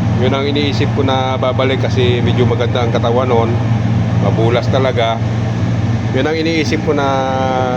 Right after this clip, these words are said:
babalik agad-agad. Pero siya yung wala pa hanggang ngayon.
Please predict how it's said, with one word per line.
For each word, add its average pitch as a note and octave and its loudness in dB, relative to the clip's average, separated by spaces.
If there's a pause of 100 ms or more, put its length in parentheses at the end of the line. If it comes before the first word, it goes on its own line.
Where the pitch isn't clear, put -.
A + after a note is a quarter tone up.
(220)
babalik A#2+ 0 (640)
agad-agad. A#2 0 (1300)
Pero A#2 2
siya B2+ 0
yung A#2+ 0
wala A#2 2
pa A2+ 0
hanggang A2 0
ngayon. A2+ 2